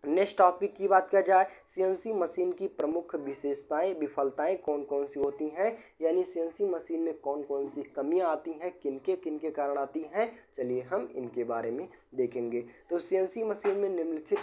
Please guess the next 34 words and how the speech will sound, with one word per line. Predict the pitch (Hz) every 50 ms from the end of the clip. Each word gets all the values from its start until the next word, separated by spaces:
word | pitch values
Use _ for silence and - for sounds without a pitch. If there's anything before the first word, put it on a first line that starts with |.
| - -
कारण | 151 147 147 143
आ | 139 139
सकते | - - 139 - - 156
हैं। | 151 151 165 190 196 - - - _ _ _
तो | 175
पहला | 165 - 156 143 151 170 196 196
हमारा | 185 170 160 156 156
आता | 147 143 143 151 147
है | 143 151 185 214 214 - - - - -
अक्ष | 190 190 - - -
परिता | - - 165 160 165 - 180 175
गति | 151 139 156 160 165 - 170
में | 175 180 175 - 151 - - -
विफलता | 147 147 151 151 - - 156 151 - 175 170
के | 170 - 165
कारण, | - 180 170 165 175 180 185 - - - - -
और | 156 156
नेक्स्ट | 156 165 196 202 202 - 190
बात | 175 170 165 165 -
किया | - 170
जाए | 165 156 160 160 147
भरण | 139 120 123 139 156 165 175 180
शाफ्ट | 170 - - 165 160 160 - 170
अक्ष | - - 156 151 - - 165
के | 156 175 165
कारण | 165 165 160 160 160
यांत्रिक | 156 151 147 143 139 139 156 165 160 -
में, | 175 180 190 208 202 - - - - -
और | 160 175
नेक्स्ट | 175 170 185 208 202 208 - 214 220 214 - - _ -
मशीन | - 165 170 170 170 - 196 196 202 202 202 -
ओवरलोड | 170 160 156 165 160 156 147 147 151 165 170 165
के | - - 175
अंतर्गत | 170 170 170 170 165 160 175 180 175 -